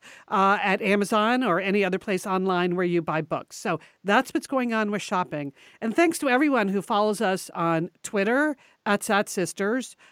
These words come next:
on Facebook, where we are the Satellite Sisters Facebook group, or on Instagram, where we're at Sat Sisters.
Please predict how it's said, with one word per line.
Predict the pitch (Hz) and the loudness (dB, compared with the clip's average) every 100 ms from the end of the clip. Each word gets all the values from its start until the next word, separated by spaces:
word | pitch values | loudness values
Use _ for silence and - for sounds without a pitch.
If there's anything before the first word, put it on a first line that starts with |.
| _ | _
on | 202 190 | -2 -2
Facebook, | - 196 196 - 277 - | 0 0 0 0 -2 0
where | 202 190 | -2 0
we | 185 185 | 2 2
are | 175 170 | 2 0
the | 180 | -2
Satellite | 214 185 185 | -4 -2 -4
Sisters | - 185 208 185 | -4 -6 -6 -6
Facebook | 202 175 - 165 | -6 -6 -6 -8
group, | 214 240 240 - - - - | -2 0 0 -4 -20 -20 -2
or | 214 196 214 | 2 2 2
on | 208 208 214 - | 2 2 2 0
Instagram, | 196 180 185 175 165 160 | -2 -2 -4 -2 0 0
where | 160 160 | 0 0
we're | 160 | -2
at | 185 156 - 180 | -2 -4 -4 -10
Sat | - 156 151 | -6 -6 -6
Sisters. | 175 - - 151 135 | -12 -12 -12 -14 -14